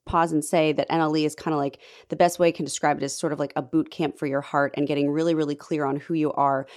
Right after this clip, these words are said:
so that you can move in your centeredness of your purpose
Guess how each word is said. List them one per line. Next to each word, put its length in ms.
so 200
that 160
you 120
can 280
move 320
in 320
your 560
centeredness 920
of 180
your 120
purpose 680